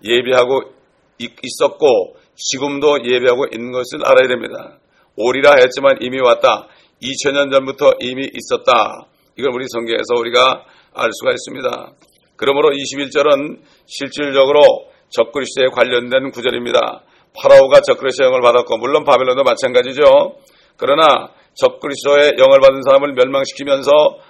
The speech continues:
앞으로 적그리스도가 멸망할 것을 예언할 때 또 다른 적그리스도의 영을 받은 사람을 통해서 그들을, 아, 멸망시키는 이 하나님의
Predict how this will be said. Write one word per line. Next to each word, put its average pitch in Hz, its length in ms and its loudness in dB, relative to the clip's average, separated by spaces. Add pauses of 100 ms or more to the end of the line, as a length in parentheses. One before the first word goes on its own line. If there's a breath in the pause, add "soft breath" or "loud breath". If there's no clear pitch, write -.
(200 loud breath)
앞으로 143 720 2 (140)
적그리스도가 143 600 -2
멸망할 135 400 0
것을 135 320 -2
예언할 131 380 4
때 143 100 0 (500 soft breath)
또 - 160 6
다른 147 320 4
적그리스도의 139 580 -2
영을 135 220 4
받은 127 240 0
사람을 135 400 0
통해서 147 720 6 (260 loud breath)
그들을, 127 560 -2 (300 soft breath)
아, - 220 -8
멸망시키는 131 760 -2
이 120 100 -10
하나님의 131 540 0